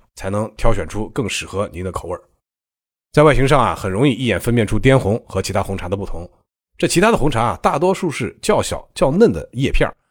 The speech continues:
而滇红的茶叶呢，外形比较健硕，这芽头和芽片儿都是很粗大的，这个是云南的大叶种茶。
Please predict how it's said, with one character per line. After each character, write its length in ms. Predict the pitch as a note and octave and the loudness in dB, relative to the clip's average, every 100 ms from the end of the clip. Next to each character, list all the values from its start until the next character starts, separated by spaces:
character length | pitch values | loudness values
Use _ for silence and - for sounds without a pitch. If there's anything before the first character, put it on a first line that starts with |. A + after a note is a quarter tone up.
| _ _ | _ _
而 140 | G2+ | -4
滇 240 | G#2 D3 C3+ | 2 2 2
红 220 | G2+ A#2 | 2 2
的 200 | G2+ D#2 _ _ | 2 0 _ _
茶 200 | - E2+ | 0 0
叶 160 | A#2 G#2 | 0 -2
呢， 120 | F2+ - _ | -4 -12 _
外 160 | C3 G2 | 0 0
形 260 | - G2+ - | 0 -8 2
比 100 | - | 2
较 160 | F2 C#2+ | 4 -2
健 200 | - G2+ | 0 0
硕， 240 | - - - _ _ _ _ | 0 -2 -2 _ _ _ _
这 140 | A#2+ G#2+ | -2 2
芽 180 | G#2+ | 2
头 300 | D3 A#2+ - - | 4 4 4 0
和 160 | G#2+ | -6
芽 200 | G2+ - | -4 0
片 180 | - - | 4 4
儿 80 | - _ | 0 _
都 120 | G#2 | -6
是 140 | F#2+ E2+ | -6 -4
很 160 | - | -4
粗 100 | - | 2
大 200 | C#3 - | 2 2
的， 80 | - _ _ | -6 _ _
这 120 | - G#2 | -6 -4
个 80 | |
是 140 | - - E2 | -4 -10 -10
云 120 | F#2+ | -6
南 120 | G2 | -4
的 100 | F#2+ | -4
大 160 | D#2 G2 | -2 -2
叶 120 | G#2+ | -2
种 120 | - | -4
茶。 220 | - - | -12 -14